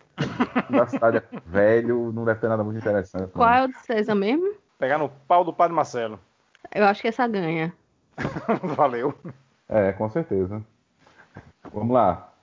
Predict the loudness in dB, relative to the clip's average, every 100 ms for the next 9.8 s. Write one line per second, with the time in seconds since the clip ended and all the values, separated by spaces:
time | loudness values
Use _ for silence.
0 | 0 2 2 2 0 0 2 2 2 2
1 | 4 4 2 -6 _ -14 0 2 2 2
2 | 0 4 2 2 -2 2 2 4 -2 -8
3 | -8 -8 -2 -4 -4 -6 -4 -2 0 0
4 | 2 -2 -4 -2 0 0 -4 -18 _ -6
5 | 0 2 4 4 4 2 2 -2 -2 -2
6 | 0 2 4 4 2 2 2 2 0 -8
7 | -20 _ _ _ _ -4 -2 0 -2 -4
8 | -4 -4 -4 -8 _ _ _ _ _ -8
9 | -6 -4 -4 -6 -4 -4 -4